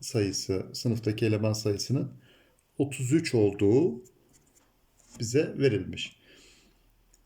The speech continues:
Ayrıca A artı, B artı, C'nin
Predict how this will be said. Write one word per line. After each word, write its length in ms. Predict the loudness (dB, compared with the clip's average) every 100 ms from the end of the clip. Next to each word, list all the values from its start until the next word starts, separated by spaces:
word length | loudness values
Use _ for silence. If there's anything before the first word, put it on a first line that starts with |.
| _ _ _ _ -20 _ _ _ _ _ _ _ _ _ _ _ _ _ _ _ _ _ 2
Ayrıca 680 | 4 4 4 2 -2 -8 -20 _ _ _ _ _ _ _ -2
A 220 | 2 2
artı, 300 | 0 -2 0
B 120 | 2
artı, 360 | 2 0 -4 -2
C'nin 1080 | 4 4 2 -2 -6 0 2 2 0 -6